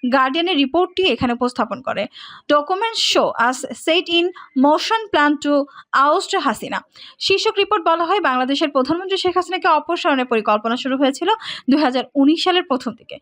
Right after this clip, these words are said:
দ্য সানডে গার্ডিয়ানের হাতে আসা নথিগুলো সেখানেই ইঙ্গিত করে। নথি মোতাবেক এই কার্য সম্পাদনের দায়িত্ব দেওয়া হয়েছিল মার্কিন যুক্তরাষ্ট্র থেকে সরাসরি অর্থায়নে পরিচালিত সংস্থাগুলোর উপর। মঙ্গোলিয়া উনিশশো ছিয়ানব্বই,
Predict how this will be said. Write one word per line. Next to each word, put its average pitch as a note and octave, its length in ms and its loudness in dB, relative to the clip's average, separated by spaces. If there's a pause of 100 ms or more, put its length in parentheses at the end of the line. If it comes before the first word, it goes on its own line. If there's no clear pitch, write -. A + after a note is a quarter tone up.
(300)
দ্য C4+ 140 4
সানডে E4 380 2 (140)
গার্ডিয়ানের C4+ 420 2
হাতে C#4 460 0
আসা B3 320 0
নথিগুলো C4 420 -2
সেখানেই C4+ 460 0
ইঙ্গিত B3+ 240 2
করে। - 200 -4 (360)
নথি F4+ 300 4
মোতাবেক E4+ 500 0
এই D#4+ 140 0
কার্য A#3+ 300 -2
সম্পাদনের A#3 640 0 (340)
দায়িত্ব C#4 420 0
দেওয়া C4+ 260 2
হয়েছিল C4+ 260 0
মার্কিন C4+ 300 0
যুক্তরাষ্ট্র A#3+ 380 -4
থেকে C4 180 -6
সরাসরি A#3+ 400 -2 (120)
অর্থায়নে B3 380 -2
পরিচালিত A3 560 -4 (380)
সংস্থাগুলোর D4 680 0
উপর। G#3+ 240 -2 (400)
মঙ্গোলিয়া F4+ 540 2 (280)
উনিশশো A#3+ 280 -2
ছিয়ানব্বই, B3 520 0